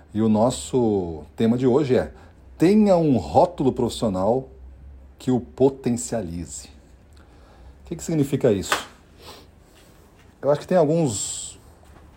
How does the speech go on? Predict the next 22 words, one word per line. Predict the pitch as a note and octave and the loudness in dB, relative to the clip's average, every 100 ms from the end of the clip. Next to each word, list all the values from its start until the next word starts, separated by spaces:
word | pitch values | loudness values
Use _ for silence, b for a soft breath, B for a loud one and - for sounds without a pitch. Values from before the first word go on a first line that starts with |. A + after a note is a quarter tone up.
| - - | -20 -18
ca-, | - - - | -14 -14 0
cargos | B2+ C3 D3 G2+ F2+ - - - B B B B B - | 4 4 2 -4 -6 -8 -14 -20 B B B B B -16
que | - A#2 A#2+ B2 A2+ | 0 4 6 4 2
definem | G#2+ B2+ B2 - - D3+ D#3+ D#3 D#3+ D#3+ - b b b b _ | 2 2 2 -10 -2 0 2 0 0 -4 -8 b b b b _
alguns | A#2 A#2 C3 C3 | -2 2 2 2
escopos | C3+ - - - G3+ G3+ D3 - | 0 -6 0 6 6 4 -6 -2
pela | D#3 D3+ | 0 2
história | D#3 - - C#3 B2+ C3+ D3 C#3+ - _ | 0 -6 0 4 6 6 2 0 -12 _
que | - C#3 | -6 -6
se | - C#3+ | -4 -2
viveu | C#3 A#2 C3+ | -2 0 0
com | D#3 B2 | 2 0
ele. | F#2 D2+ - - | 0 -6 -20 -4
Por | F#3 | 0
exemplo, | F#3 C#3 G#2 D2+ - _ - b b b b b b b | 2 4 2 0 -14 _ -20 b b b b b b b
se | - | -2
você | C3 D3+ D#3 E3 | 2 4 2 0
tem | D#3+ D#3+ | 0 0
um | D#3 | 0
cargo | - C3+ C3+ B2 | 2 4 4 2
de | A2 A#2+ | 2 2
vendedor, | A2 F#2+ C#3 E3+ D3+ C#3 A2+ C3+ D#3+ | 2 2 4 4 4 4 6 6 6